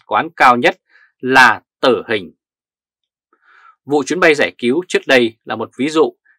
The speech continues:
Khi đưa ra xét xử, báo chí đã rầm rộ đưa tin về mười tám án bị truy tố ở khung hình phạt của án tử hình mà cơ quan điều tra đã đưa ra.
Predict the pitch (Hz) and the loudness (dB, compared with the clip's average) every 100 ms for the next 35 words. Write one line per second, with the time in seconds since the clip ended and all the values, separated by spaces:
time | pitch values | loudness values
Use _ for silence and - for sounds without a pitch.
0 | _ - 170 165 139 135 113 - - - | _ -4 2 2 4 4 2 -2 -12 -6
1 | 180 - 135 85 - _ _ _ 143 160 | -6 -2 -4 -4 -10 _ _ _ 2 2
2 | 170 190 233 160 117 101 120 - - 151 | 2 -2 -2 -4 -4 -2 -4 -4 -4 -2
3 | 151 151 139 117 90 90 - 104 - 120 | 0 -2 -4 -8 -12 -12 -6 -6 -4 -6
4 | 123 233 165 135 127 - 165 - 127 117 | -6 -10 -12 -12 -10 -4 -4 0 -2 -2
5 | - 180 156 113 - 101 - - 113 135 | -4 -6 -4 -6 -4 -4 -4 -4 0 0
6 | 196 113 95 117 98 82 _ _ _ - | -2 -8 -6 -6 -8 -12 _ _ _ -20
7 | - _ 131 139 196 175 170 165 143 113 | -20 _ -2 0 0 2 2 2 -2 -6
8 | 90 147 139 123 - 98 139 113 120 104 | -4 0 2 0 -6 -6 -6 -4 -4 -4
9 | 92 | -8